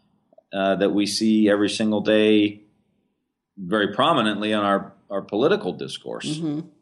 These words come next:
Speaker 1: And that can shift that. And if that shifts, that's gonna be a monumental, uh, shift and a monumental achievement for us, because it feels like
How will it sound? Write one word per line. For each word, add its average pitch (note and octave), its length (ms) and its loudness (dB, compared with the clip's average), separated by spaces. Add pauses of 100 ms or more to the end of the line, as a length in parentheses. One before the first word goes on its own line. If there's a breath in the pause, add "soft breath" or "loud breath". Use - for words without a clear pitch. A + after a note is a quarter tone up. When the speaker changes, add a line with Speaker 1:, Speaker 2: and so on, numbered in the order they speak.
(400)
Speaker 1:
And F#2 180 -4
that F#2+ 140 -2
can F#2 140 -8
shift E3 400 -2
that. D#2 320 -2
And G2 120 -6
if F#2+ 160 -4
that E3+ 300 -2
shifts, B2 560 -4
that's A#2 240 -2
gonna G#2+ 220 -8
be G2 240 -4
a F2+ 100 0
monumental, G2+ 1200 -2 (600 soft breath)
uh, E2+ 520 0
shift F#2+ 540 -2
and F2 100 -8
a F2 60 -4
monumental F#2 600 -2
achievement E2+ 520 -2
for D#2 200 -2
us, D#2 180 -2
because F2 380 0
it F2 140 -4
feels A2 260 2
like F#2 320 0